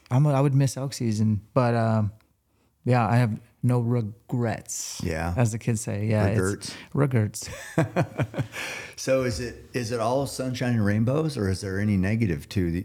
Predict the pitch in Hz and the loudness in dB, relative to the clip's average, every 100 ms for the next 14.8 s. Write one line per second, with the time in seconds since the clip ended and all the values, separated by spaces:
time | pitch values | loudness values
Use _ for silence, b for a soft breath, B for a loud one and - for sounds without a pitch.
0 | - - 85 - 101 - 82 - 82 87 | -6 -6 -4 -2 -4 -4 -6 -2 -2 -2
1 | 85 78 73 - 65 64 - - _ _ | -4 -2 -4 -6 -8 -8 -10 -16 _ _
2 | _ - - - 196 190 127 196 190 196 | _ -18 -16 -10 -6 -2 0 2 4 4
3 | 180 - 180 175 180 170 170 147 135 120 | 2 2 4 4 4 2 2 2 2 4
4 | 123 127 117 117 104 - - - 117 113 | 2 2 2 -2 -4 -8 -6 0 2 2
5 | 110 110 - 143 - - 147 143 139 135 | 0 -2 0 0 0 0 2 4 6 4
6 | 127 110 B B _ _ _ _ _ 233 | 2 -2 B B _ _ _ _ _ -20
7 | - - _ 156 - _ - - 135 117 | -18 -20 _ -10 -10 _ -14 -2 0 2
8 | - 113 113 110 113 117 113 110 143 147 | 0 0 2 2 2 0 -2 -2 -2 2
9 | 175 151 123 127 143 139 151 156 147 110 | 2 2 2 2 2 0 0 2 2 0
10 | 117 - 135 147 - 165 160 160 - B | -4 -2 0 0 -2 -2 2 2 0 B
11 | B - - - - 160 170 160 156 147 | B -4 -4 -2 4 6 6 6 6 4
12 | 156 143 147 127 123 - 135 135 139 143 | 4 2 0 2 2 4 4 4 2 4
13 | 147 151 135 123 131 151 175 170 143 - | 4 2 2 4 6 4 4 4 2 -2
14 | 143 135 147 143 143 131 143 147 | -2 0 0 -2 -4 0 2 2